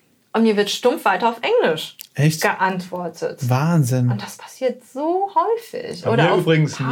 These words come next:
Speaker 1: Partys auch.
Speaker 2: Bei dir nie?
Speaker 3: Nee, mich
Speaker 2: Komisch.
Speaker 3: spricht niemand auf Englisch
Speaker 2: Das ist
Speaker 3: an.
Speaker 2: kurios.
Speaker 1: Also dieses Racial
Speaker 2: <laughs>
Speaker 1: Profiling, das passiert
Speaker 2: Ja.
Speaker 1: im Alltag schon sehr, sehr viel.
Speaker 2: Ja.
Speaker 1: Und, ähm, für mich absolut normal. Aber, ähm,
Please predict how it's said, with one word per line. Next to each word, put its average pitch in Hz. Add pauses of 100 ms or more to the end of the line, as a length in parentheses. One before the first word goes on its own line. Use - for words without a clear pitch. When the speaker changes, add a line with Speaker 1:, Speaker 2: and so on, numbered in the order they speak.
Speaker 1:
Partys 170
auch. - (540)
Speaker 2:
Bei 139
dir 156
nie? 160
Speaker 3:
Nee, 151 (160)
mich 131
Speaker 2:
Komisch. 135
Speaker 3:
spricht 127
niemand 127
auf 117
Englisch 110
Speaker 2:
Das 143
ist -
Speaker 3:
an. 165
Speaker 2:
kurios. 135
Speaker 1:
Also 220
dieses 226
Racial 269
Speaker 2:
<laughs> -
Speaker 1:
Profiling, 247
das 294
passiert 277 (200)
Speaker 2:
Ja. 123
Speaker 1:
im -
Alltag 269 (480)
schon 269
sehr, 208
sehr 175
viel. - (500)
Speaker 2:
Ja. 127 (220)
Speaker 1:
Und, 185
ähm, 185
für 208
mich 254
absolut 233
normal. 185 (840)
Aber, 220
ähm, 214